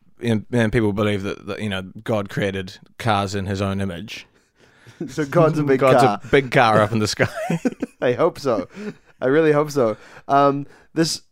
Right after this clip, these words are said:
Speaker 2: it, people have had a lot of hot takes about, you know,
Speaker 1: Is there, um, like, Islamic, uh, is there, like, isis in Cars, the Cars world?
Speaker 2: What does, yeah, sure. It's got everything.
Speaker 1: Yeah.
Speaker 2: W-, one thing we can <laughs> say about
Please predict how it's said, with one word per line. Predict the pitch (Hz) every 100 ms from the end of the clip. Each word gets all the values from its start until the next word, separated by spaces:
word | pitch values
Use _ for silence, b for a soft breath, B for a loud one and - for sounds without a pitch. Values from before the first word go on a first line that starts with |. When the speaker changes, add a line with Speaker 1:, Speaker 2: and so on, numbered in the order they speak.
| _
Speaker 2:
it, | 147 156 _ _ _ _ _ _ -
people | 202 202
have |
had | 185
a | 151
lot | 156
of | 139
hot | 160
takes | - 151 -
about, | 143 135 123
you | 127
know, | 120 117 B B B B B
Speaker 1:
Is | 135 127
there, | 143 139
um, | 127 120 95
like, | 117 - - -
Islamic, | - 107 113 113 101 98 -
uh, | 107 98 - - -
is | - 117
there, | 117 113
like, | 104 104 -
isis | 107 - 151 - -
in | 120 117 - - _ _ -
Cars, | 143 127 127
the | 127
Cars | 135 135
world? | 160 285 - _ - _
Speaker 2:
What | - 135
does, | - 151 _ _ _ _ -
yeah, | 202 147 175 - - _
sure. | - 285 208 101 - _ _ -
It's | -
got | - 233
everything. | 233 202 117 98
Speaker 1:
Yeah. | 113 82 -
Speaker 2:
W-, | - 165 196
one | 165 180 247
thing | 269
we | 226 196
can | 202 165 160 151 B B B
<laughs> | B B
say | 160 202 175
about | 165 156 147